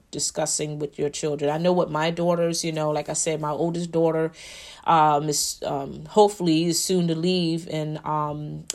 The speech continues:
in a September, going to California to study acting.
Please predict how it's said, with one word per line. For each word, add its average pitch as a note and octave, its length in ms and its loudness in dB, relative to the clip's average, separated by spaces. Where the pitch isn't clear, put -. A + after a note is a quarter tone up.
in F3 120 0
a D#3 100 2
September, D#3+ 600 -2
going D#3 460 -2
to D3+ 320 -4
California F3 880 0
to E3 140 -2
study D#3+ 480 2
acting. D#3+ 760 2